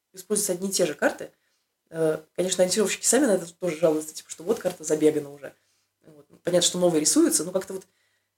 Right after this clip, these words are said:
они более-менее одни и те же. Вообще не так много мест интересных, в которых интересно реально поставить. То есть просто, может, подмосковный лес, конечно, нарисовать, но там, скорее всего, не будет,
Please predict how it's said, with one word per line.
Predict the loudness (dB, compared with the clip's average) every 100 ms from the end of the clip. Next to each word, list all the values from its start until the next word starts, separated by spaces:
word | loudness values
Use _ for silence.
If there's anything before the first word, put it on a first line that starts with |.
| _ _ _ _ _ _ _ _ _ _ _ _ _ 2
они | 6 6
более-менее | 6 2 2 2
одни | 2 2
и | 0
те | 2 0
же. | -2
Вообще | -8 -4
не | -2
так | 0
много | 2 2
мест | 4 2 0
интересных, | 2 2 2 0
в |
которых | 0 2 0
интересно | 0 0 2 2
реально | -2 -2
поставить. | -4 -4 -4 -10
То |
есть | -20 _ _ _
просто, | -14 -14
может, | -14 -18 _ _ _
подмосковный | -4 -2 0 2
лес, | 0
конечно, | 2 0 0
нарисовать, | -2 0 2 0
но | 0
там, | -4
скорее | -2 0
всего, | 0 0
не | -4
будет, | -2 -2